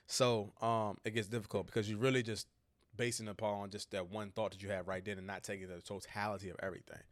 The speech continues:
right? So learning that,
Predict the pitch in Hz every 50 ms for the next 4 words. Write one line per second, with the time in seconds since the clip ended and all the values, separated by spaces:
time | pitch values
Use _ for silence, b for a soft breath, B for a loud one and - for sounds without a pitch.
0 | B B B B B B B - 101 101 107 104 - - b b b b b b
1 | b b _ _ _ _ - - 143 135 131 123 117 117 107 135 151 165 170 165
2 | 147 127 123 127 123 101 78 -